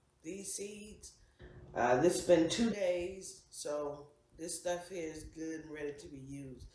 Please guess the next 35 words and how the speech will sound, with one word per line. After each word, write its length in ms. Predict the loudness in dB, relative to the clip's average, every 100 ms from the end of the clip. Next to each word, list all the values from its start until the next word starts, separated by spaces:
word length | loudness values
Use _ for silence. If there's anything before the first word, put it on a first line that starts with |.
| -20 _ -10
and 140 | -8
it 80 | -6
has 240 | -6 -6
a 40 | -8
little 340 | -8 -6 -6
oil 300 | -4 -4 -4
in 100 | -6
it 180 | -8 -12 -12
also. 500 | -12 -12 -12 -12 -14 -18 _ _ _ _ _
So 680 | -20 -12 -10 -8 -8 -10 -14 -18 _ _ _ -12
that's 340 | -6 -6 -8 -8
sitting 340 | -4 -4 -4 -8
there 100 | -6 -6
waiting 600 | -6 -6 -6 -6 -6 -8 -12 -14
for 80 | -10
me 100 | -8
to 180 | -8 -8
make 160 | -8 -8 -12
a 180 | -14
concoction, 920 | -14 -14 -8 -8 -8 -12 -10 -10 -10 -14 _ _ _ -12 -4
and 200 | -2 0
then 160 | 0 0
I 80 | 0 -2
have 180 | -4 -2
a 40 |
little 240 | -2 -2 -4
peppermint 720 | -6 -8 -8 -8 -8 -6 -8 -10 -10
oil 400 | -6 -2 -2 -4
that 120 | -4 -4
I 120 | -6 -8
put 160 | -10 -8
in 160 | -8
it 180 | -10 -12 -10
also. 640 | -6 -6 -8 -10 -10 -14 -20 _ _ _ _ -8
So, 680 | -2 0 2 0 -2 -6